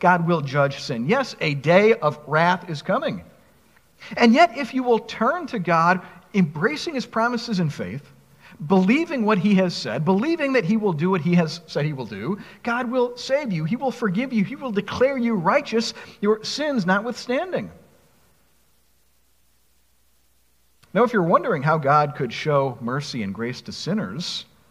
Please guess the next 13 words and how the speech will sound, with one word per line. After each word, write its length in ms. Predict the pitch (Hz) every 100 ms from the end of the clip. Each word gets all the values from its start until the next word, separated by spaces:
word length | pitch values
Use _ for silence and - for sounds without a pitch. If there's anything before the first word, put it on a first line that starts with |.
| _ _ _ _ _ _ _
it's 80 | -
interesting. 460 | 247 175 165 113 120
The 140 | 131
answer 320 | 220 - 160
is 100 | 139
because 240 | 147 147 143
of 80 |
Jesus. 680 | 139 196 330 427 - - - _ _ _ _ _ _
That's 220 | 269 294
how 100 | 311
he 80 | 330
could 460 | 240 220 156 - -
count 320 | - 240 247